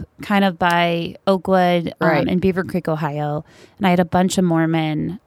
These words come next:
Speaker 1: um, friends. Um, one of them used to write me letters from his mission. So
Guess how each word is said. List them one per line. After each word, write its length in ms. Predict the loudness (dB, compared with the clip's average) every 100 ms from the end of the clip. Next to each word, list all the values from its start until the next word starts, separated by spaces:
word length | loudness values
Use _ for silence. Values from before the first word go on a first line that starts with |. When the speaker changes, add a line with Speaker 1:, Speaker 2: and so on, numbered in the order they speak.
| _
Speaker 1:
um, 400 | -4 -4 -6 -8
friends. 960 | -10 -6 -4 -2 -2 0 -2 -4 -12 -14 -20 -20 -20 -20 _ _
Um, 640 | 2 4 2 0 -4 -8 -8
one 220 | 0 0
of 120 | 2
them 260 | 2 0 0
used 220 | -2 -2 0
to 100 | 0
write 180 | 0
me 140 | 0 0
letters 880 | 2 2 2 0 -4 -6 -12 -14 -16 -20
from 440 | -8 -2 0 0
his 180 | -2 0
mission. 720 | 0 0 -2 -2 -2 -6 -10 _ _ _
So 420 | -4 0 2 0